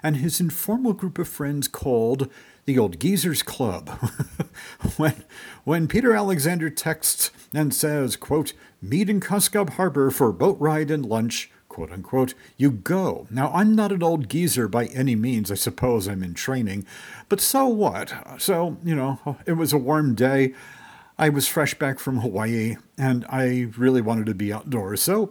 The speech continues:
guess what? Off I went. Now, the day was a balmy one by New England late winter norms. We went,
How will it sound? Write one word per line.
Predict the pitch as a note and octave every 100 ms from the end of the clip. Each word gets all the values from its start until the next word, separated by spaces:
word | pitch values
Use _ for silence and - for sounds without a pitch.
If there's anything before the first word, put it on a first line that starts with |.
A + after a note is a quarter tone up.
| -
guess | B2 D#3 -
what? | G#2 F2+ - -
Off | A#2 A2
I | A#2
went. | A2 F#2 D#2+ - - - -
Now, | D#3 D#3+ C3
the | D#3 D3
day | C3 G3+ B3+
was | G3+ D#3+ D#3 D3+
a | B2+
balmy | A#2+ G#2+ D#3
one | A2 E2+ F2 A2
by | A2+ A2+
New | G#2+ A2
England | B2 A#2+ A2+ G#2+
late | A2 G#2
winter | A2 G#2+ A2+
norms. | A2+ A2+ B2+ - - - - - - -
We | D#3 D#3
went, | C3 G#3 A3